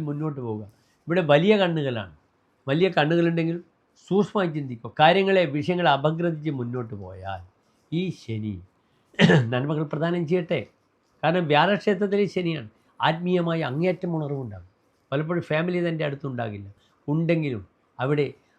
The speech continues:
ആത്മീയമായൊരു ഉണർവ് പ്രദാനം ചെയ്യും. അതിനാൽ നന്നായി ഭജിക്കാം,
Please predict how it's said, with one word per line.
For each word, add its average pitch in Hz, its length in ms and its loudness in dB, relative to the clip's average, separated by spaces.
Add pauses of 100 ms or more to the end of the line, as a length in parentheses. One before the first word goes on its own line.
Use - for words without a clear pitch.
(100)
ആത്മീയമായൊരു 151 680 8
ഉണർവ് 147 380 0
പ്രദാനം 120 380 -2
ചെയ്യും. 101 240 -18 (320)
അതിനാൽ 123 280 -6 (100)
നന്നായി 123 340 -8
ഭജിക്കാം, 107 440 -8